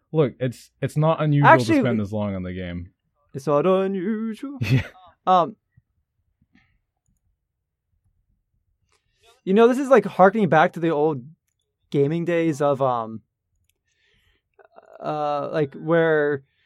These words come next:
Speaker 2: you'd pay sixty dollars for a game, but, like, it wasn't actually long. You just spent,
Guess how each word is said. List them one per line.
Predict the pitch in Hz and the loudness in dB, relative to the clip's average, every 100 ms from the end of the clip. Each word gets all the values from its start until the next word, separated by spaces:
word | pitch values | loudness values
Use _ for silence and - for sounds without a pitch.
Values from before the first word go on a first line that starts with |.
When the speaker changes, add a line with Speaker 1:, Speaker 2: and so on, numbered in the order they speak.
| _ _ | _ _
Speaker 2:
you'd | 175 139 | -2 4
pay | 185 | 4
sixty | 165 202 208 | 4 0 2
dollars | 175 175 175 156 | 6 6 6 4
for | - 165 147 135 135 - - - _ | -2 2 2 0 -4 -10 -20 -20 _
a | 170 | -8
game, | 135 165 170 | -2 0 0
but, | 156 151 113 | 0 0 -2
like, | 165 147 | -6 -6
it | - 175 | -2 2
wasn't | 180 180 | 2 2
actually | 156 143 160 | 0 0 0
long. | 135 151 156 | 2 2 2
You | |
just | 143 - | -2 -2
spent, | 170 160 - | 0 -2 -4